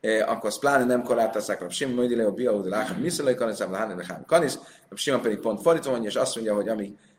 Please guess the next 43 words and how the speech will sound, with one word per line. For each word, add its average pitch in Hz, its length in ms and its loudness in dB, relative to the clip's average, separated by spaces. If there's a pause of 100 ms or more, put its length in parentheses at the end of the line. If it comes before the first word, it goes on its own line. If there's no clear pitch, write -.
(160)
ö, 95 260 0 (120)
a, 92 480 -2 (300)
a 95 60 -4
halál 110 420 2
után 120 400 4
van, 92 160 -2
azt 101 200 -6
nem 156 200 2
korlátozták, 131 540 2
de 110 60 -4
ami 107 100 -4
a 107 40 -2
halál 110 220 0
előtt 107 180 -2
van, 95 100 -4
azt 90 120 -8
korlátozták. 90 540 -6
Oké, 135 140 -4
most 113 260 -4 (240)
anélkül, 165 300 8
hogy 143 120 6
nagyon 151 200 6
részletesen 143 440 4
belemennénk, 143 560 6 (240)
akkor 131 140 2
a 127 40 6
lényeget 123 400 2
elmondtuk, 196 540 10
tehát 139 600 4
két 175 280 -2
megközelítés 127 640 -2
lehet. 135 280 -4
A - 40 -6
Puna 185 300 4
azt - 200 4
mondja, 113 340 -6 (280)
hogy 131 120 -8
mindenki 147 400 2
egyetért 127 420 0
azzal, 123 240 -2
aki - 180 -8
előtte 214 340 6
van, 160 240 2